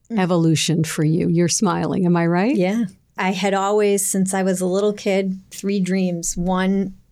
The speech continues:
Speaker 1: was that I wanted to do research. The second was that I wanted to have my own business. And then the third was I wanted to write a book. And in fact, when I was really young, I tried to write my own language. I took the dictionary and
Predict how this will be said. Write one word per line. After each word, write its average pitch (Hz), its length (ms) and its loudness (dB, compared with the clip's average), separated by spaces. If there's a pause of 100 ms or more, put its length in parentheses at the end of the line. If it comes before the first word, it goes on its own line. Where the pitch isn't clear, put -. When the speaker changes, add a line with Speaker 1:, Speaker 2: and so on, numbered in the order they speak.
(100)
Speaker 1:
was 180 380 0
that 170 160 -4
I 165 80 0
wanted 170 380 -2
to 190 160 -2
do 190 260 -4
research. 185 680 -2 (400)
The 175 140 -4
second 185 480 -2
was 175 340 -2
that 175 140 -2
I 175 100 0
wanted 175 360 -2
to 185 120 -4
have 175 220 -4
my 160 200 0
own 165 240 0
business. 170 720 -2
And 170 220 0
then 165 220 0
the 160 80 -2
third 220 500 -2
was 175 300 0
I 165 100 -2
wanted 170 340 -2
to 190 120 -6
write 156 240 -4
a 165 40 -2
book. 175 380 -4
And 156 240 -4
in 170 200 -2
fact, 170 380 -6
when 170 120 -2
I 160 120 -2
was 160 300 -2
really 196 340 0
young, 165 500 -2
I 165 120 -4
tried 190 300 -4
to 180 100 -2
write 180 260 -2
my 175 180 0
own 170 200 0
language. 165 580 -2
I 147 80 -6
took 190 240 -6
the 190 80 -2
dictionary 165 680 -2
and 156 260 -2